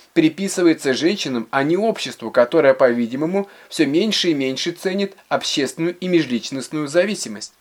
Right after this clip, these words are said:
Женственность и предубеждение. Сексизм может быть особой проблемой для тех девочек, таланты которых расцениваются как мужские – и были бы вознаграждены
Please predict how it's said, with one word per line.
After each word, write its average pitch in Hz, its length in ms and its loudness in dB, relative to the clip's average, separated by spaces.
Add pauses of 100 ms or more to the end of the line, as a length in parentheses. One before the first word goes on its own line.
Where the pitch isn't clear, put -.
(120)
Женственность 202 720 2
и 165 140 -4
предубеждение. 147 880 -4 (160)
Сексизм 175 640 0 (280)
может 214 340 2
быть 202 260 -4
особой 190 420 2
проблемой 123 600 2
для 135 180 4
тех 196 240 -2
девочек, 131 560 -2 (160)
таланты 214 440 4
которых 131 540 2
расцениваются 180 840 0
как 190 240 2
мужские – 220 720 -4 (240)
и 139 140 2
были 160 240 8
бы 151 160 4
вознаграждены 151 880 2